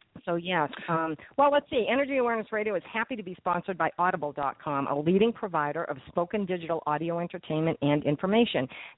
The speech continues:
They have over one hundred and fifty thousand titles to choose from, many of which have been discussed right on this show, including The Big Leap by Gay Hendricks. We've had on Guy Finley for The Courage to Be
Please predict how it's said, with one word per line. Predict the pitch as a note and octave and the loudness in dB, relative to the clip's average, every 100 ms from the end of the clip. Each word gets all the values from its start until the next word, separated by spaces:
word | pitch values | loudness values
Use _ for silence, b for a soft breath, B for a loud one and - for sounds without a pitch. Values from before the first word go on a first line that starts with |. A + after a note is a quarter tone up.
| - | 2
They | A#3 | 4
have | A#3+ A3+ G3+ | 4 2 2
over | F#3 F3 | 0 0
one | D#3+ F#3+ A#3 | -2 -2 -2
hundred | - A3+ G#3+ G#3 | -4 -6 -4 -4
and | E3 D#3+ - | -6 -6 -4
fifty | G#3+ - F#3+ - | -4 -4 -6 2
thousand | E3+ F3+ G3+ A3 A3+ - - | 4 4 2 2 2 0 -2
titles | F3+ E3+ C#3+ C#3+ - | 0 2 2 0 -6
to | D#3+ - | -16 -6
choose | F3+ E3+ | -4 -2
from, | - C3 B B - | -2 -2 B B 4
many | G3+ A#3 C#4 C#4+ | 6 8 6 4
of | G#3 | 2
which | C#3+ C#3 - - C#3 | -2 -4 -4 -10 -6
have | E3+ | -4
been | D3+ | -4
discussed | E3 E3 D#3+ D#3 | -6 -4 -4 -2
right | G3+ A3 | 0 2
on | G#3 | 2
this | G3 F3+ | 0 -2
show, | - D#3+ | 0 0
including | D3+ - F3+ E3+ D#3+ D#3 B - | 0 0 2 4 2 0 B 0
The | E3+ | 2
Big | F3+ G3 F#3+ | 4 2 2
Leap | F#3 F3 - - | -2 -2 -6 -4
by | E3 | -2
Gay | D#3 D#3 C#3+ | -2 -4 -4
Hendricks. | D#3+ D#3 D3+ D3+ - | -6 -2 -2 -2 -6
We've | - F3 D#3 | -6 -2 0
had | E3 D#3 D3+ | 2 2 2
on | D3+ D3 C#3+ C#3 A2+ - | 2 2 0 -2 -6 2
Guy | D3+ D3 D3+ | 6 6 4
Finley | E3+ D#3+ D#3 D3 | 2 2 0 0
for | D#3+ | -2
The | C#3+ | -2
Courage | - D3+ - | -2 -2 -2
to | - | -6
Be | C3+ | -8